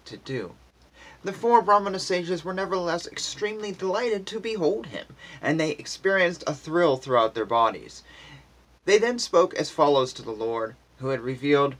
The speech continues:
the multi-glories of the Supreme Personality through his internal potency, Yogamaya. The sages said, O Supreme Personality of Godhead, we are unable to know what you intend for us to do,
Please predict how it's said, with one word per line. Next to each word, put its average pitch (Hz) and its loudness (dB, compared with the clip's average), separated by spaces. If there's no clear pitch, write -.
the 156 -6
multi-glories 135 -2
of 143 -12
the 156 -4
Supreme 165 -2
Personality 120 -4
through 160 -2
his 143 -4
internal 151 -8
potency, 101 -10
Yogamaya. 92 -4
The 160 -12
sages 107 -6
said, 101 -4
O 214 2
Supreme 196 -4
Personality 170 -2
of 143 -2
Godhead, 147 0
we 202 -2
are 160 0
unable 156 0
to 135 -6
know 131 -2
what 131 -6
you 143 -4
intend 131 -6
for 120 -2
us 127 -2
to 110 -8
do, 117 -4